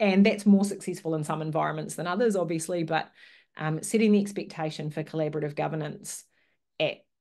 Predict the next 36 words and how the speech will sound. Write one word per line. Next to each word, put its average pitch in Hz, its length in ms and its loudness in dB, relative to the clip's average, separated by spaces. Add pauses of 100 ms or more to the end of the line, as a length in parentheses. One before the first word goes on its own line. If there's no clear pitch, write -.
the 180 140 -2
induction 160 420 -2
phase 156 560 -4
and 196 460 2
possibly 381 580 0
even, 202 440 2 (120)
and 196 100 0
this 202 80 2
is 214 100 -4
something 202 220 -2
I've 180 140 -2 (320)
been 180 160 -2
thinking 190 280 -4
about 170 200 0
a - 20 -2
bit, 156 180 -4 (640)
setting 320 360 -2
that 320 260 -2
expectation 190 880 -6 (260)
even 180 280 0
in 175 140 -4
the 165 60 -2
pre-election 175 540 -4
period, 294 480 0 (540)
you 202 100 2
know, 202 60 8
and, 208 180 4
and 214 100 2
actually 220 260 0
having 220 280 2
those 208 220 2
conversations 170 640 -4
at - 200 -8
candid 165 340 -8
information 160 580 -6
going, 160 380 -2